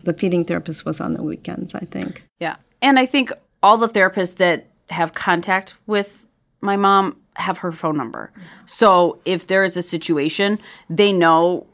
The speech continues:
Speaker 2: to contact her if they're running late, or if they want to change an appointment, they will still go through me.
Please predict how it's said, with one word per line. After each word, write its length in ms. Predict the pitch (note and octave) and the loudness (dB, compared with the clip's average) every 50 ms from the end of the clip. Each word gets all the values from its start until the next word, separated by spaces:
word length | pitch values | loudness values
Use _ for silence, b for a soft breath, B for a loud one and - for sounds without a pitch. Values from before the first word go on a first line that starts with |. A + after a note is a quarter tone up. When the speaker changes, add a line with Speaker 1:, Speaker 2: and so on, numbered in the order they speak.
| _ _ _ _ _ _ _ _ _ _ _ - | _ _ _ _ _ _ _ _ _ _ _ -8
Speaker 2:
to 240 | - F#3+ F3 D#3+ D3+ | -2 0 0 0 0
contact 480 | - - F3 E3 E3 - D3 - - | 0 0 -2 0 0 -2 -4 -6 -6
her 340 | - - D#3 C#3+ D#3 A3 D4 - _ _ - | -4 -4 -2 0 0 -2 -4 -6 _ _ -8
if 140 | F3 F3+ | -8 -6
they're 140 | - E3+ D#3 | -4 -4 -4
running 320 | D3 D3 C#3 D3 D3 D#3 F3 | -2 -2 -4 -2 -2 0 2
late, 360 | A#3+ C4 C4 B3 A#3+ - - - - | 4 4 4 2 0 -2 -8 -8 -4
or 280 | - F#3 F3 F3 E3 D3+ - _ _ _ | 0 2 2 2 2 0 -2 _ _ _
if 140 | - A3+ A3+ | 0 2 4
they 100 | C4 B3+ | 4 4
want 220 | B3 B3+ C4+ C#4+ | 6 4 2 2
to 100 | C#4 C4+ | 2 0
change 420 | G#3 - - G#3 A3+ G#3 A3+ A3+ A3+ | -2 -2 -2 0 0 2 0 0 0
an 60 | C4+ | 0
appointment, 540 | C4+ C4 - D4 C4+ B3 B3 B3 F3 C#3+ F3 | -2 0 0 -2 0 0 0 -2 -2 -2 -2
they 100 | G3 F#3 | -2 0
will 200 | F3+ F#3 F#3 F3+ | 2 2 2 0
still 200 | F3+ - F#3+ F3+ | 0 -2 -4 -2
go 240 | F3 - E3+ E3 E3+ | 0 0 0 0 0
through 300 | - - - F#3+ G3 G#3+ | -2 -4 -2 0 0 2
me. 340 | A#3 A#3+ A#3 B3 B3+ C4+ | 2 2 2 2 2 0